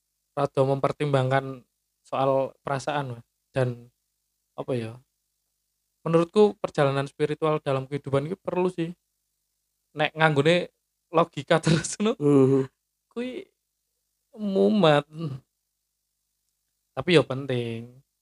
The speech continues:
Speaker 2: Iya,
Speaker 1: Gitu.
Speaker 2: iya, iya, iya.
Speaker 1: Dan sebenarnya nek kembali lagi, apa ya, ora ono sing ora mumet nek karo Mbak Dian Astriana iki, Mas. <laughs> Jadi aku ki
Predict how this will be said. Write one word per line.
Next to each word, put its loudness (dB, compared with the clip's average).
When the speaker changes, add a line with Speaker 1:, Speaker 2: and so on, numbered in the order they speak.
Speaker 2:
Iya, -4
Speaker 1:
Gitu. -8
Speaker 2:
iya, -8
iya, -6
iya. -10
Speaker 1:
Dan 6
sebenarnya 2
nek 0
kembali 4
lagi, 0
apa -2
ya, 4
ora 8
ono 4
sing 0
ora 4
mumet -2
nek -8
karo -2
Mbak -6
Dian -4
Astriana -6
iki, -6
Mas. -4
<laughs> -6
Jadi 8
aku 4
ki 2